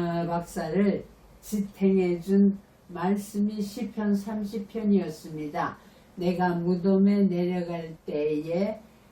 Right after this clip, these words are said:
여호와여, 들으시고 내게 은혜를 베푸소서. 여호와여,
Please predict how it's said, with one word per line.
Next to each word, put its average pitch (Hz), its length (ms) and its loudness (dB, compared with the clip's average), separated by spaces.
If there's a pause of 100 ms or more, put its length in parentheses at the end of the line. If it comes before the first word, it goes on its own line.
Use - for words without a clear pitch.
(140)
여호와여, 180 840 2
들으시고 208 720 0
내게 170 420 -2
은혜를 170 640 0
베푸소서. 180 880 -4 (420)
여호와여, 175 1000 0